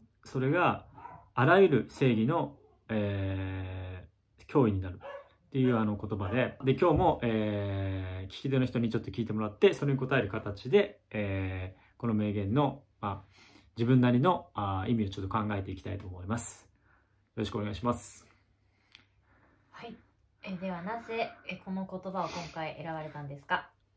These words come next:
Speaker 1: <laughs> そうですね。えーっと、まあ、この言葉を、まあ、選んだ理由は、その、い-、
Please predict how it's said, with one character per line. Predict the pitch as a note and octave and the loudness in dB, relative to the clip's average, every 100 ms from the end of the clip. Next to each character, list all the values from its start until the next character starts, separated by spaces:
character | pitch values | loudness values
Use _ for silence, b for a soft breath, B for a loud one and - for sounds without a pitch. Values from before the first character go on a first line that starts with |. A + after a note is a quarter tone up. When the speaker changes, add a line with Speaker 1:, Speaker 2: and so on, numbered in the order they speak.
| _ | _
Speaker 1:
<laughs> | - - - G#2+ F#2+ | 6 6 4 -6 -10
そ | - C3+ A2+ | 2 6 6
う | |
で | G2+ | 4
す | A#2 | 0
ね。 | B2 - B B B | 0 0 B B B
え | - D#3 D3 C#3 | 6 8 8 6
ー | |
っ | - | 6
と、 | C3+ B2+ A#2+ A#2 - - | 8 8 8 6 -2 8
ま | F#3 E3 - - - | 12 12 8 -8 -20
あ、 | - - - _ - D3 | -20 -20 -20 _ -12 -2
こ | F3+ | 2
の | G3 | 6
言 | G3+ G3+ | 6 8
葉 | G#3 | 10
を、 | F3 | 10
ま | C#3 | 8
あ、 | A#2 | 8
選 | C3 C#3+ | 8 6
ん | |
だ | |
理 | G#2+ | 6
由 | G#2+ G#2 | 2 2
は、 | B2 B2+ G2 - - b b b b b - | 6 6 4 -2 -16 b b b b b -2
そ | D#3 | 6
の、 | C#3+ C3+ C3+ C#3 | 8 8 6 0
い-、 | E3 | -10